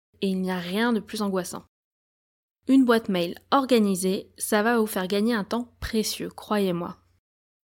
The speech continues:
Personnellement, je suis une grande fan de Gmail.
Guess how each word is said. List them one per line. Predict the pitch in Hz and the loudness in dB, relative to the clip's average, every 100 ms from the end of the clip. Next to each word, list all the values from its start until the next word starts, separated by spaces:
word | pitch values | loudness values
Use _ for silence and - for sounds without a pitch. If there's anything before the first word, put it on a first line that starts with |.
| _ _ _ _ _ - | _ _ _ _ _ 0
Personnellement, | 254 - 277 254 233 | 0 2 4 6 4
je | 262 220 | 2 0
suis | 226 208 | -2 -2
une | 190 | -2
grande | 185 208 240 | 0 0 0
fan | 233 233 226 202 | -2 0 0 0
de | 180 | -2
Gmail. | 175 220 196 170 175 | 0 2 2 -2 -4